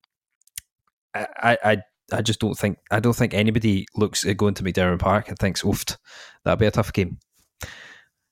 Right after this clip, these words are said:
It, it's just, you know, they, they, they, it's not an intimidating place to go. It, it's not a team that will really put you under the cosh, even if you're down to ten men. They just seem like the sort of softest team at the moment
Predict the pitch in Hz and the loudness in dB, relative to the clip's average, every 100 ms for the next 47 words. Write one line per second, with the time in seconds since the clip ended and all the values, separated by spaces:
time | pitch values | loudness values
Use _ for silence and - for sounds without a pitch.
0 | _ _ - 120 98 95 110 - - 87 | _ _ 2 2 4 2 0 0 -4 0
1 | 110 101 95 104 110 107 104 117 110 104 | 4 4 4 4 4 2 2 2 0 -6
2 | - 98 101 - 120 107 101 104 101 95 | -2 2 2 4 4 4 2 2 4 2
3 | 95 98 - 87 135 131 127 - _ 107 | 2 0 2 4 6 8 6 2 _ -2
4 | 87 95 98 120 95 - 113 104 95 92 | 0 0 2 4 2 2 2 4 2 2
5 | 92 98 104 101 101 101 98 90 - - | 0 2 2 2 0 0 0 0 2 2
6 | - 104 101 101 95 101 101 101 107 95 | 2 0 2 2 2 2 2 2 0 2
7 | 110 123 127 - - - - _ _ _ | 4 2 0 -14 -20 -20 -20 _ _ _
8 | _ _ - - - 107 123 113 185 117 | _ _ -14 -10 -8 -6 -4 -4 -4 2
9 | 120 120 127 - 120 95 98 - 60 - | 4 4 2 2 2 2 2 2 2 4
10 | 110 - - - - _ _ - 131 120 | 2 2 -4 -4 -8 _ _ 0 2 2
11 | 113 110 123 127 | 2 2 2 2